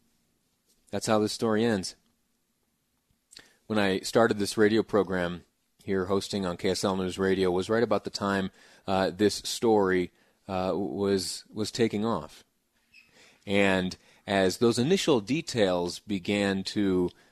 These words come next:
uh, reveal themselves, I hoped and prayed that it wouldn't be my responsibility to deliver this news for two reasons. Well, for infinite reasons. Because it's so incredibly heartbreaking,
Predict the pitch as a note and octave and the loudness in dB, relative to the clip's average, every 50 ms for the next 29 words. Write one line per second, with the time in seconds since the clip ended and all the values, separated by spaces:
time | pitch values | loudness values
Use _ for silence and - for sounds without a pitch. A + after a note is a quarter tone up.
0 | _ _ _ - G2 F#2+ F#2+ G2 G#2 G2 G#2+ A#2 C3 B2+ A#2+ G2+ A2 G2 G2 F#2+ | _ _ _ -8 -4 -2 -2 0 0 0 2 4 4 4 2 2 0 -2 -2 -2
1 | - - G#2 F#2+ - F#2 F#2+ F2+ - G#2+ G2+ G2 G2 G2 G2 F#2+ - _ _ _ | -4 -2 2 2 4 4 2 0 0 0 0 0 2 0 0 -2 -4 _ _ _
2 | _ _ _ _ - D3+ D3 C#3+ - D#3 G#2 - - C3 B2 A#2+ G#2 G2+ F2+ F2+ | _ _ _ _ 0 0 0 2 2 -2 -4 0 2 4 4 4 4 2 0 0
3 | F#2+ A2 A2+ A2 G#2+ - F#2+ A2 A2+ A2 G#2+ G#2 G2+ F#2 F2 - _ _ _ _ | -2 -2 -2 -2 -4 -6 -4 -2 0 0 2 2 0 -2 -4 -8 _ _ _ _
4 | _ _ - G#2 G#2+ A2 G#2+ G#2+ - - - A#2+ A2 G#2 - G2+ F#2 A#2 A2+ G2 | _ _ -2 0 2 2 2 2 0 -2 0 0 0 0 -2 -4 0 2 2 2
5 | F#2 F2 F#2 F#2 - - - G#2 F#2 G2+ G2 G2+ G#2+ F2+ G2 F#2+ E2+ - F#2+ - | 2 0 0 -2 -4 -4 -4 -4 -2 0 0 0 2 2 2 0 2 2 -2 0
6 | - - - G#3 F#3+ D#2+ D2+ D2+ - - _ _ _ _ _ _ _ _ - A2+ | 0 0 2 2 2 0 -2 -8 -12 -16 _ _ _ _ _ _ _ _ -10 -10
7 | - - A#2+ A2+ G#2 G#2+ A2+ A2 G2+ - E2 D2 D2+ - - _ _ _ _ _ | -4 0 0 0 2 2 2 2 0 -2 -8 -10 -14 -16 -18 _ _ _ _ _
8 | _ _ _ _ _ _ _ _ _ _ _ _ _ - E2+ F2+ F2 E2+ - F2+ | _ _ _ _ _ _ _ _ _ _ _ _ _ -10 -6 -6 -6 -6 -6 -4
9 | F#2+ A2 A2 - F2 F2 D#2+ F2 G2+ G2+ F#2 - E2+ E2 E2 - _ _ _ - | -2 -2 -4 -4 -6 -8 -6 -2 -2 -2 -2 -4 -8 -10 -12 -14 _ _ _ -20
10 | - _ _ _ - - G#2 A#2 G#2 G#2+ G2+ - - C3+ C3+ B2+ A#2 - C3+ A#2+ | -20 _ _ _ -8 -2 -2 0 0 0 -2 2 4 4 4 4 0 -2 -2 0
11 | A#2 A2 G#2+ G2 G#2+ A2 A2 D#2+ F#2+ G2+ G2+ - G#2 G2+ G2+ G2 | 0 0 -2 -2 0 -2 -2 2 2 0 0 2 -2 -6 -6 -6